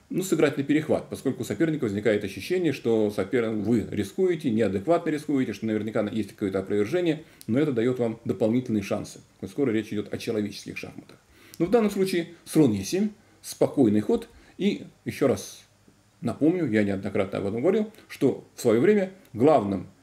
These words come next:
и основным, так сказать, ходом считался ход ладья Е один, а также ход С четыре.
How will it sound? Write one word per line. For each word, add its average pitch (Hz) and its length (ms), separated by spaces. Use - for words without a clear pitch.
и 104 180
основным, 117 540
так 95 140
сказать, - 180
ходом 98 220
считался 104 360
ход 104 160
ладья 101 240
Е 110 140
один, 220 280
а 110 120
также 190 340
ход 165 280
С 147 100
четыре. 110 420